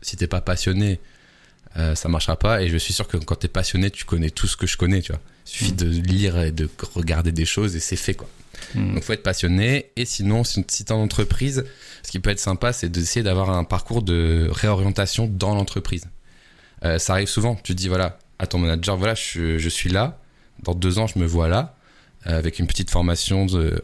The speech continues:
Speaker 1: à l'ergonomie, une formation à ça, et puis tu vas migrer de métier au sein de ton entreprise. Parce que, euh, sinon, c'est pas possible d'arrêter de redémarrer et de postuler à des trucs en changeant de métier d'un coup, ça marchera pas, tu vois.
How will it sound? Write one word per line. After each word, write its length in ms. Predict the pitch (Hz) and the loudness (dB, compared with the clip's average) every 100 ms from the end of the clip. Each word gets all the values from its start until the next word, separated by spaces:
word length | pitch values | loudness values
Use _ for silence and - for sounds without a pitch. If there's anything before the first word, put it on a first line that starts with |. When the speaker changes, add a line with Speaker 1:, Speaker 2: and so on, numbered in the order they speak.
| - | -2
Speaker 1:
à 120 | 82 | 0
l'ergonomie, 540 | 85 82 85 85 85 | 0 0 0 2 2
une 80 | 104 | 2
formation 420 | 110 85 78 - | 0 0 0 0
à 40 | 78 | 0
ça, 160 | - 117 | 0 0
et 40 | |
puis 120 | - | -2
tu 140 | - 90 | -4 -2
vas 220 | 98 117 | 0 2
migrer 600 | 101 101 117 117 107 123 | 4 4 2 0 0 0
de 60 | |
métier 520 | 107 101 - 120 135 131 - _ _ - - | 2 0 0 -2 -2 -4 -20 _ _ -14 -2
au 140 | 117 | 0
sein 240 | - 113 110 | 2 0 0
de 40 | |
ton 120 | 98 | 0
entreprise. 560 | 92 - 95 - 82 85 - - - - - | 0 -2 -4 -2 -2 -2 -10 -20 -20 -12 -4
Parce 200 | 80 - | -4 -2
que, 120 | 104 | 0
euh, 280 | 107 92 85 | 2 2 0
sinon, 280 | - 92 | 0 0
c'est 120 | 101 90 | 0 0
pas 100 | 85 | 0
possible 280 | 85 101 | -2 -2
d'arrêter 440 | 90 82 82 - 95 | 0 0 0 0 0
de 60 | |
redémarrer 720 | 85 82 82 80 80 90 90 80 | 0 0 2 2 2 2 2 0
et 120 | 78 | -2
de 40 | |
postuler 500 | - 82 - - 90 | -2 -2 -2 -4 -2
à 60 | 85 | 0
des 120 | 78 | 0
trucs 300 | - 98 85 | -2 -4 -4
en 100 | 80 | -4
changeant 300 | - 92 85 | -2 -2 0
de 60 | 87 | 2
métier 260 | 87 - | 0 0
d'un 140 | 82 80 | -2 -2
coup, 120 | - | -4
ça 140 | - | -2
marchera 400 | 76 78 - 85 | -2 -2 -4 -4
pas, 100 | 76 | -4
tu 120 | - | -4
vois. 80 | - | -8